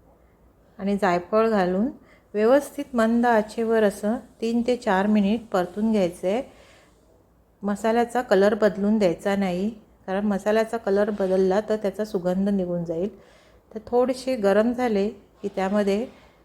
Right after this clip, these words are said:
सुंठ पावडर टाकून घ्यायची आहे आणि अगदी दोन ते तीन मिनिट अशी मंद आचेवर ती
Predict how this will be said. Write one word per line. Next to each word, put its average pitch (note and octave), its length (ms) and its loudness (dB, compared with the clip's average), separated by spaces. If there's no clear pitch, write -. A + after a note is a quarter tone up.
सुंठ A3+ 300 0
पावडर A3+ 300 4
टाकून F#3+ 340 0
घ्यायची F#3 360 -2
आहे A3 80 -2
आणि A3 220 -2
अगदी A3 240 -4
दोन A3 300 2
ते A3+ 120 -6
तीन G#3 240 -2
मिनिट G3 280 0
अशी A3 360 -8
मंद G#3 220 2
आचेवर G3+ 400 2
ती A3+ 280 -8